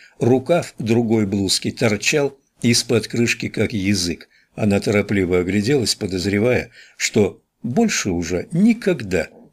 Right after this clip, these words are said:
не увидит этот дом. Мысль эта принесла ей только облегчение, поэтому она открыла дверь и вышла. Она отшагала три квартала, не очень-то понимая, что делает, когда до неё дошло, что идёт она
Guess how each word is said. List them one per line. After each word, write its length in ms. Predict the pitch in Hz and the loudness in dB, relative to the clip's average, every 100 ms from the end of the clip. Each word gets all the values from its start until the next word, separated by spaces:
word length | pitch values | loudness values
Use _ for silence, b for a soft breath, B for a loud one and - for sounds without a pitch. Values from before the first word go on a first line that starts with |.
| - | 0
не 240 | 110 113 | 4 4
увидит 640 | 135 127 120 123 120 - - _ | 2 0 -2 -2 -4 -8 -20 _
этот 400 | - 95 110 92 | -2 0 -2 -4
дом. 320 | 95 87 73 _ _ _ _ _ _ | -4 -4 -6 _ _ _ _ _ _
Мысль 520 | - 135 180 - 117 107 | 0 2 4 2 -2 0
эта 380 | 135 147 90 - _ _ - | 0 0 -6 -10 _ _ 0
принесла 440 | 107 117 - 139 | 4 4 2 2
ей 140 | 123 | 2
только 460 | 117 - 190 175 160 | 2 2 2 2 -2
облегчение, 920 | - 120 104 101 - - 90 80 78 B B B | 0 -2 0 -2 -2 -4 -2 -6 -12 B B B
поэтому 420 | 123 113 110 104 | 4 4 4 0
она 140 | 101 95 | 0 -2
открыла 400 | 92 - 98 87 | -4 -2 -2 -2
дверь 420 | 90 160 190 - _ _ | 0 0 0 -6 _ _
и 180 | 226 226 _ _ | 0 0 _ _
вышла. 580 | - - 98 - 90 110 _ _ _ _ _ _ _ _ | -14 -6 -4 -4 -8 -12 _ _ _ _ _ _ _ _
Она 300 | 123 139 113 | 2 2 0
отшагала 680 | 113 117 - 123 104 92 90 | 0 0 0 0 2 0 0
три 220 | - 104 | 0 -2
квартала, 580 | - 107 104 185 139 92 | 0 -2 0 0 0 2
не 180 | 180 190 | 4 4
очень-то 440 | 107 - 92 - | 2 -4 -6 -10
понимая, 460 | 104 101 104 98 98 | -8 -4 -2 -2 -4
что 200 | - 101 | -6 -2
делает, 400 | 95 92 95 - B B | -2 -2 -4 -8 B B
когда 280 | - 101 117 | -2 2 2
до 120 | 104 | 4
неё 220 | 107 110 | 4 2
дошло, 320 | 101 104 123 107 | 2 -2 0 -2
что 260 | - 117 | 0 0
идёт 260 | 107 131 127 | 2 0 -2
она 240 | 87 82 | -6 -8